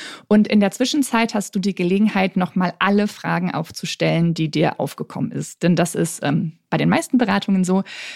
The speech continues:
Ähm, in dem Beratungstermin, ähm, kommen noch nicht so viele Fragen, aber nach ein, zwei Tagen, ne, dann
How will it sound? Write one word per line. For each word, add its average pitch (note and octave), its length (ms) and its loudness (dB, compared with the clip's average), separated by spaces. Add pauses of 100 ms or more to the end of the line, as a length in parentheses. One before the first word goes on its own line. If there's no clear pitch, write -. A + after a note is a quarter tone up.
(120)
Ähm, F3 220 2
in B3 160 6
dem B3+ 140 6
Beratungstermin, F#3 1040 -2
ähm, E3 300 0
kommen F3+ 200 0
noch E3+ 140 0
nicht A#3+ 180 4
so C#4 100 0
viele A#3 260 2
Fragen, G3 440 -2
aber E3+ 160 -2
nach E3+ 160 -2
ein, B3 220 2
zwei F#3+ 220 -2
Tagen, G3 500 -2
ne, A#3 160 2
dann F#3 320 0